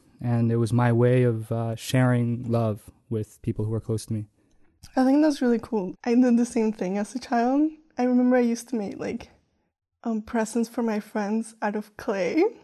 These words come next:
Speaker 1: Yeah.
Speaker 2: Like, for their birthdays and stuff.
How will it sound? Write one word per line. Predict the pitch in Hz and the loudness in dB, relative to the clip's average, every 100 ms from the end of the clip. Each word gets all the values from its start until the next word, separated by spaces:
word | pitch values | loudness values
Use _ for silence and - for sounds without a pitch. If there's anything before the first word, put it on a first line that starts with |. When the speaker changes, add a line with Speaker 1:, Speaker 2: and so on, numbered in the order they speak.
| _ _ _ _ - | _ _ _ _ -8
Speaker 1:
Yeah. | 123 120 - _ - - | -6 -6 -14 _ -20 -2
Speaker 2:
Like, | 330 277 - 320 | 0 0 -4 -6
for | 311 277 | 0 2
their | 269 | 0
birthdays | 269 202 208 285 285 | -2 -6 -2 0 0
and | 339 311 | 0 -4
stuff. | - 330 339 339 | -2 0 0 -4